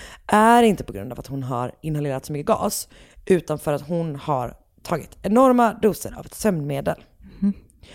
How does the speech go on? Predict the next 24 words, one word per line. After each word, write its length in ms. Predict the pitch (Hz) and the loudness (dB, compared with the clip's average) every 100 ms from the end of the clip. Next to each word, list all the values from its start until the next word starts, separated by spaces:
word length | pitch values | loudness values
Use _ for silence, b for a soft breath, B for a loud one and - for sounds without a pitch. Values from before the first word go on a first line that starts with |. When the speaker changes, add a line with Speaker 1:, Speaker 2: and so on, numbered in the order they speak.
| B B B - | B B B -6
Speaker 1:
Och 200 | - 196 | -4 0
när 300 | 208 220 214 | 4 6 6
man 120 | 202 | 2
testar 280 | 180 - 143 | -2 -4 -2
Jean 180 | 147 | 0
Baptistes 400 | 143 151 214 - | -2 -2 -4 -6
kropp 340 | - - _ - | -10 -14 _ -16
så 160 | - | -10
visar 300 | 156 139 - | -6 -6 -8
det 140 | 113 87 _ | -12 -14 _
samma 220 | - 139 | -8 -8
resultat. 420 | 92 151 165 - - - - - | -6 -6 -6 -8 -16 -20 -20 -10
Speaker 2:
Okej. 400 | - - 180 139 - b b b b _ | -8 -6 -8 -8 -16 b b b b _
Speaker 1:
I 160 | - 277 | 2 4
en 100 | 165 | 2
papperskorg 520 | 170 - - 113 - - _ _ | -2 -6 -8 -8 -8 -12 _ _
Speaker 2:
Mm. 200 | 170 165 196 b b b | -2 -2 -4 b b b
Speaker 1:
i 160 | - 160 | 0 0
köket 520 | 127 - 196 - - | -2 -4 -6 -6 -18
så 160 | - 202 | -12 -8
hittar 400 | 202 - - 120 | -8 -10 -8 -6
man 220 | 120 120 - - | -6 -8 -8 -4
en 160 | 175 | -2
lapp 320 | 135 - - | -2 -8 -14